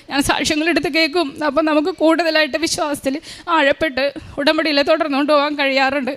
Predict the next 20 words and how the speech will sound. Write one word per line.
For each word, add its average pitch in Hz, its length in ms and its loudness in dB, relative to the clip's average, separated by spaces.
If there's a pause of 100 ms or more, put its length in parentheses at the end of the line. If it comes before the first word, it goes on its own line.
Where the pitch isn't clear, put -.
അപ്പം 254 160 -4
ഞാൻ 311 160 6
ഒരുപാട് 339 280 2 (100)
സാക്ഷ്യങ്ങളിൽ 359 500 -2
അങ്ങനെ 320 220 -2
പറയണ 320 300 2
കേട്ടിട്ടുണ്ട്. 285 420 -2
കാരണം 302 260 0
നിങ്ങൾ 277 240 -2
ഉടമ്പടിയിൽ 302 440 0
വെച്ചൊരു 330 320 0
കാര്യമാണെങ്കിൽ 320 520 0 (440)
തീർച്ചയായിട്ടും 339 600 0
മാതാവ് 320 320 0
അത് 302 140 -8
സാധിച്ചു 285 360 -2
തരുമെന്ന് 277 360 2
ഞാൻ 285 140 2
ആ - 80 -8
പ്രതീക്ഷയിൽ 311 540 2